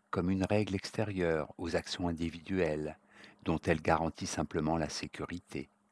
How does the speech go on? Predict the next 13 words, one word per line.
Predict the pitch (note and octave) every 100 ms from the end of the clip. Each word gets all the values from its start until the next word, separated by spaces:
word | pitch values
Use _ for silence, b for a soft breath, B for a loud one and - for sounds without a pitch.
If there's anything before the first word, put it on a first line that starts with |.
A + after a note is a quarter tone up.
| B B B
et | -
fonde | D#2 - F2+
le | D#2+
pouvoir | - E2+ E2 D#2
politique | - D#2 D2 - G2 - - _
sur | - B2+ G#2+
le | F#2
droit | - E2 D#2
de | D2
l'individu. | C#2+ C#2 C#2 D2+ C#2 C#2+ - - _ _ _ _ _ B B B B -
L'état | C#2+ G2+ - B2
de |
nature, | G#2+ G#2 - - C2+ B1+ -